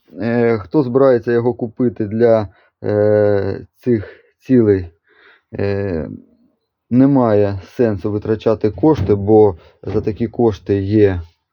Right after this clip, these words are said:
ось уже готовий. Але у кого є старий комп'ютер неробочий, але блок живлення працює,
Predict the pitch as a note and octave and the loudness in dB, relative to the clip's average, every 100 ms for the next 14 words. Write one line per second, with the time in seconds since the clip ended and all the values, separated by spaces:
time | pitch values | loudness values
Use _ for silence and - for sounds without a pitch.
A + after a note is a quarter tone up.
0 | _ _ - G2+ F#2 G#2 F#2 G#2 A2 - | _ _ -4 -4 -2 -6 -4 -2 0 2
1 | F#3 E3 D#3+ - _ _ _ _ _ _ | 2 2 0 -6 _ _ _ _ _ _
2 | _ _ _ _ - - - - - - | _ _ _ _ -20 -20 -20 -20 -20 -20
3 | _ - - - B2+ B2 G#2+ G2 _ A2+ | _ -20 -6 -2 2 2 0 -4 _ -12
4 | A#2+ C#3+ A#2 B2 A#2+ A2 - B2 A2 C3 | -4 -2 0 0 0 0 0 0 2 0
5 | C3 G#3 F3 D#3 D#3 D#3 D3 D#3+ D#3 - | -2 -2 -2 -2 0 -2 0 -2 -2 -4
6 | C#3 - A2+ A#2+ A2+ A2+ A2 G#2+ B2 A2 | -4 -2 2 2 2 2 0 0 0 2
7 | A2 G#2+ G#2 A2+ A2 F#3 F3 | 0 0 0 -2 -2 0 0